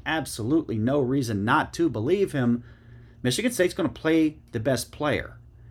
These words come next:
Now, the caveat is they're gonna play the guy they think will be the best player to put them in a position to win the game. Quarterback is a funny thing. It doesn't always work out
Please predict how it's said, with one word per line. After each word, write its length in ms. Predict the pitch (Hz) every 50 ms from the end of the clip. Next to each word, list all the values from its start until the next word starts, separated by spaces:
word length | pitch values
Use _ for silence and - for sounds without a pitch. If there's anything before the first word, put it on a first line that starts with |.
| - -
Now, 60 | 98
the 40 | 98
caveat 560 | 98 - 160 165 180 185 180 170 139 120 110
is 300 | 104 101 98 98 98 - - - - - - - -
they're 140 | - 123 143
gonna 140 | 160 160 135
play 400 | - - - 143 139 139 139 139
the 200 | - - - 117
guy 240 | 107 120 110 113 110
they 160 | 101 113 107
think 480 | 104 - - - 190 240 254 - - - - - - - -
will 120 | - 113
be 160 | 107 113 120 120
the 80 | 117
best 260 | 104 117 117 107 -
player 200 | - 123 113 107
to 60 | 107 107
put 240 | - - 131 -
them 140 | - 120 110
in 100 | 120 123
a 60 | 127
position 420 | 127 123 101 85 92 95 - 113 107
to 80 | 101 92
win 180 | 82 87 85
the 80 | 87 101
game. 420 | 117 165 202 190 156 95 69 - - - - - - - - - - - -
Quarterback 520 | - 123 117 120 - 117 110 104 110 107
is 120 | 120 110 120
a 60 | 117
funny 360 | - - - 110 104 113 123
thing. 420 | 123 - 104 90 95 101 107 120 -
It 160 | - - -
doesn't 400 | - 117 107 101 127 135 123 120 -
always 400 | 107 107 110 110 117 120 113 113
work 340 | 82 92 107 113 113 - -
out 300 | 101 98 95 92 90